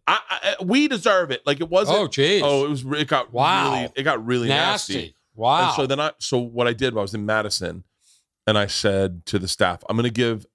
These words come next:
Speaker 1: everyone in the staff a hundred dollars. Everyone's getting a hundred dollars from me."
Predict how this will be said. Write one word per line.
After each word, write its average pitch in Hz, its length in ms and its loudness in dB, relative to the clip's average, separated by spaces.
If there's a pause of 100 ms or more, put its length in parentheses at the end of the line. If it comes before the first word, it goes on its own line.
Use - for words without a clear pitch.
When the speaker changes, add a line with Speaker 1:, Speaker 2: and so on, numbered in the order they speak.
Speaker 1:
everyone 147 400 2
in 156 60 -2
the 156 100 -2
staff 107 360 0
a 92 40 -4
hundred 104 320 -4
dollars. 73 480 -10 (360)
Everyone's 160 380 2
getting 131 200 0
a 110 40 -6
hundred 104 260 -4
dollars 80 400 -6
from 127 220 2
me." 78 220 -8